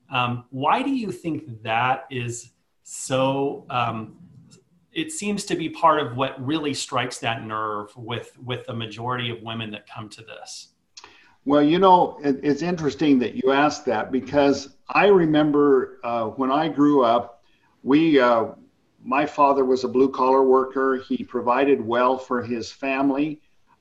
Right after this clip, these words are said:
Speaker 2: Uh, we weren't wealthy or rich, but he did a good job providing for his family. But we did not discuss money. Money was just something you didn't talk about out in the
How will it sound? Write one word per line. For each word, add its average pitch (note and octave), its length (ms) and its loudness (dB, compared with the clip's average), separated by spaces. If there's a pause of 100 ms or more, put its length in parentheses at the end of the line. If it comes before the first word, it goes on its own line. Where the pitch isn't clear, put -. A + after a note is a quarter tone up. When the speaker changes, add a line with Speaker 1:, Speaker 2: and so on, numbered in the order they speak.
Speaker 2:
Uh, A2 460 -2 (160)
we C#3 140 4
weren't C#3+ 320 2
wealthy C3+ 580 4
or C#3+ 160 4
rich, B2+ 440 0
but C#3 160 2
he D3+ 120 -4
did D3 160 -2
a D3 60 -2
good E3 200 -4
job C3+ 320 0
providing C3 420 0
for C3+ 160 -4
his C3+ 140 -4
family. A#2+ 500 -6 (600)
But C#3+ 360 2
we G3 200 4
did E3 240 4
not D3+ 480 2
discuss C#3+ 840 -2 (120)
money. A#2+ 440 -2 (520)
Money E3 260 6
was D3 160 2
just - 280 -2
something D#3+ 360 0
you D3 160 4
didn't C#3+ 300 0
talk E3 320 0
about B2 420 -2
out C3 220 -2
in A#2+ 120 -2
the A#2 240 -6